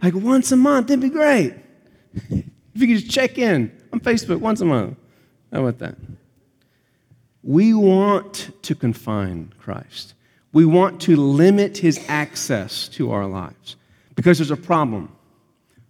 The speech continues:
The moment that our faith becomes about more than just ideas, more than just beliefs, all of a sudden it becomes about what? Actions. And the problem with actions are that, one, it affects us, but two, it affects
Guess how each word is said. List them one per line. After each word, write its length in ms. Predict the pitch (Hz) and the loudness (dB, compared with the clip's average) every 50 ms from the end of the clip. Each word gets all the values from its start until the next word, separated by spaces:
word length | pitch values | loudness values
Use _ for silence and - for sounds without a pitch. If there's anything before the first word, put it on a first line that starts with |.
| _ _ _ _ _ _ - | _ _ _ _ _ _ -2
The 80 | 147 | 2
moment 320 | 151 165 190 226 254 262 202 | 4 6 8 8 6 6 6
that 100 | 220 208 | 4 4
our 100 | 208 202 | 4 4
faith 340 | - - 208 202 196 196 - | 4 4 4 4 4 4 2
becomes 360 | 175 165 - 185 180 170 143 | 0 0 4 4 4 4 4
about 160 | 156 151 135 | 2 0 0
more 240 | 143 156 170 170 160 | 2 2 2 2 2
than 220 | 147 147 135 135 | 2 2 2 2
just 420 | 120 143 139 131 - - - - - _ _ _ _ _ - | 2 2 0 0 -2 -6 -12 -16 -20 _ _ _ _ _ -6
ideas, 680 | 120 127 127 117 117 143 147 135 110 85 - - - - - _ _ | -4 -4 -4 -2 0 0 2 2 0 -2 -4 -10 -18 -20 -20 _ _
more 200 | 123 127 135 135 | 0 0 0 2
than 100 | 131 131 | 0 -2
just 380 | 131 131 127 - - - 135 | -2 -4 -6 -10 -18 -16 -8
beliefs, 640 | - 123 123 131 135 120 - - - - - - - _ _ _ _ _ _ _ _ _ _ _ _ _ | -6 -4 -2 0 -2 -2 -4 -8 -12 -14 -14 -14 -16 _ _ _ _ _ _ _ _ _ _ _ _ _
all 140 | - 127 139 | -4 -2 0
of 60 | 156 | 0
a 80 | 180 175 | 0 0
sudden 320 | 175 - 160 147 131 139 | 0 -2 -2 -2 0 -2
it 80 | 135 98 | -2 -2
becomes 400 | 110 127 127 - 180 135 123 120 | -6 -8 -6 -2 -2 -2 0 -2
about 260 | 117 101 104 104 - | -4 -4 -4 -6 -6
what? 240 | - 104 104 95 - _ _ _ _ _ _ _ _ | -6 -6 -6 -6 -8 _ _ _ _ _ _ _ _
Actions. 680 | - 120 127 123 _ - - - - - _ _ - - - _ _ _ _ _ _ _ _ _ _ _ _ _ _ _ | -12 -12 -12 -10 _ -14 -14 -14 -16 -18 _ _ -20 -20 -20 _ _ _ _ _ _ _ _ _ _ _ _ _ _ _
And 80 | - 151 | 0 0
the 40 | |
problem 300 | 147 - 196 202 196 190 | 2 4 4 4 4 4
with 180 | 185 170 180 - | 2 0 0 -2
actions 600 | 202 214 220 - - - - 180 151 143 135 123 | -2 -4 -4 -4 -8 -4 0 2 2 4 4 2
are 220 | 123 110 110 123 | 2 2 2 0
that, 120 | 135 117 113 | 0 0 2
one, 380 | 139 175 214 202 175 170 170 165 | 2 4 4 4 4 4 2 2
it 240 | 156 156 160 - - | 0 -2 -4 -4 -6
affects 400 | 139 - - 156 135 131 - - - | -8 -2 -2 -2 -2 -2 -4 -8 -6
us, 320 | 131 120 127 156 156 - | -4 -2 -2 -2 -2 -4
but 220 | - 185 180 - - | -6 -8 -8 -4 0
two, 180 | - 185 165 | 2 4 4
it 80 | 160 143 | 4 2
affects 560 | 135 - - 123 123 - - - - - - | 0 -2 -2 -4 -4 -4 -8 -14 -18 -18 -20